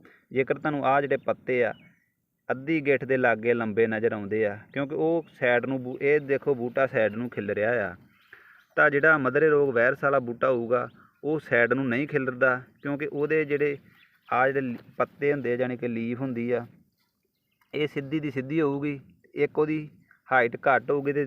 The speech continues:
ਸਭ ਤੋਂ ਮੇਨ ਨਿਸ਼ਾਨੀ ਉਹਦੀ ਆ ਕਿ ਉਹ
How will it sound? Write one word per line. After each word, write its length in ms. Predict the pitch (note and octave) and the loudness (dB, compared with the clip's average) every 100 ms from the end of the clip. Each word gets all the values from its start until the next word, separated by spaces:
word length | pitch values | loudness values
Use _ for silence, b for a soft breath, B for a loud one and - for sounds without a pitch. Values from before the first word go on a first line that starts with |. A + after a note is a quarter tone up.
| B2+ | -4
ਸਭ 240 | - B2+ | -4 -4
ਤੋਂ 160 | C#3+ D#3 | -2 -4
ਮੇਨ 240 | C#3 C3 | -2 -4
ਨਿਸ਼ਾਨੀ 340 | C3 B2+ C3 C#3 | -4 -4 -4 -2
ਉਹਦੀ 260 | C3 C#3+ | -4 -2
ਆ 120 | D3 C#3+ b b b b _ | -2 -2 b b b b _
ਕਿ 80 | - - | -14 -4
ਉਹ 260 | D#3 C#3 | -4 -4